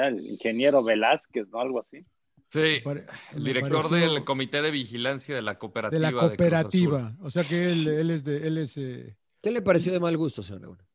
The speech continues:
Speaker 3: Pues el, el que empezara a hablar de, de un equipo timorato,
Speaker 1: Su
Speaker 3: con una
Speaker 1: discurso.
Speaker 3: formación, una pla-, sí, una, un planteamiento muy, muy, muy, muy sacatón, en pocas palabras, no me acuerdo de las palabras exactamente, pero
Speaker 4: Mediocre.
Speaker 2: Timorato.
Speaker 3: pero dijo que, ¿cómo, perdón?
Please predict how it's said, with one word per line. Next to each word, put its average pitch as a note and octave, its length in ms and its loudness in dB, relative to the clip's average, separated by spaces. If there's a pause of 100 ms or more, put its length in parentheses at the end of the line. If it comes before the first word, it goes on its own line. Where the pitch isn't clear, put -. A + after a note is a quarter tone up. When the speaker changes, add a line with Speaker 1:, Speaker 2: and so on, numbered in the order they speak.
(260)
Speaker 3:
Pues B3 240 -4
el, B3+ 260 0
el A3 160 0
que A#3 100 0
empezara A#3 380 2
a B3+ 40 2
hablar A3+ 240 0
de, G3+ 380 4
de E3 140 0
un F#3 140 2
equipo F3 380 -2
timorato, D3 460 0
Speaker 1:
Su D#3 60 4
Speaker 3:
con C3+ 100 4
una E3 300 4
Speaker 1:
discurso. D#3+ 240 6
Speaker 3:
formación, E3 420 4
una F3+ 260 0
pla-, D3 180 -2
sí, F3 140 -6
una, E3+ 260 -2 (320)
un F3+ 120 -2
planteamiento D#3+ 720 2
muy, D3 580 2 (400)
muy, D#3+ 240 0
muy, E3 280 2
muy E3 200 2
sacatón, E3 600 -2
en F3+ 100 -2
pocas F3 280 -4
palabras, D#3 420 0
no F3 60 -2
me E3+ 80 2
acuerdo D#3 200 0
de D3+ 60 2
las C#3 120 -2
palabras D3 420 -4
exactamente, D3 680 -6
pero F3+ 180 -2
Speaker 4:
Mediocre. C#3 300 8
Speaker 2:
Timorato. C#3+ 600 4 (300)
Speaker 3:
pero D3+ 280 0
dijo E3 300 -2
que, D3+ 400 -2
¿cómo, F3+ 220 4
perdón? A3 340 0